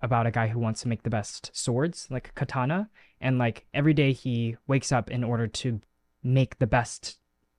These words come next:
katana in the world. And finding that ikigai, I think, is really an important,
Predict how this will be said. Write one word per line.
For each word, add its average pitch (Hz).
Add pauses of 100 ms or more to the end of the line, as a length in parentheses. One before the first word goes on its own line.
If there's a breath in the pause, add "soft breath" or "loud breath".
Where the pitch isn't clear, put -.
(120)
katana 123
in 127
the 127
world. 120 (420 soft breath)
And 123
finding 143
that 127
ikigai, 135
I 113
think, 123
is 113 (380)
really 151 (180)
an 156
important, 147